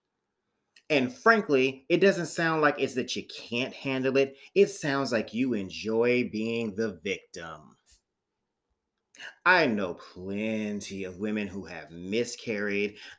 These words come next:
I know women who've had stillborns. I know women whose ch-, children lived outside of the womb for a mere few hours before they passed.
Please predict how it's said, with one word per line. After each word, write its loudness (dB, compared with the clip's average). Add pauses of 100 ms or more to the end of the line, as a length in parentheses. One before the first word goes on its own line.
I 2
know 0
women -2
who've -8
had -8
stillborns. 0 (280)
I 2
know 0
women -2
whose -8
ch-, -4
children -2
lived 6
outside -2
of -4
the -2
womb -2
for -6
a -2
mere 0
few -2 (120)
hours 2
before 0
they -2
passed. -4